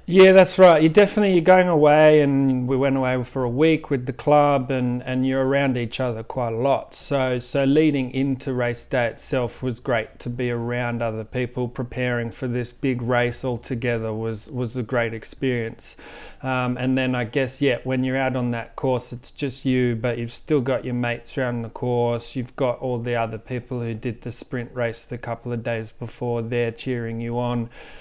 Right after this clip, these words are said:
Um, you know, Canberra Triathlon's a pretty small,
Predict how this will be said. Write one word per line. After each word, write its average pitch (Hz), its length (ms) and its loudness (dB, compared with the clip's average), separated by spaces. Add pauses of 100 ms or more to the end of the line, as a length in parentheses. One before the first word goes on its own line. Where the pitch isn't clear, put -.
(220)
Um, 120 540 -4 (240)
you 131 80 -4
know, 123 120 0
Canberra 127 400 -2
Triathlon's 120 640 -4
a 117 40 -6
pretty 117 320 -4
small, 120 360 -4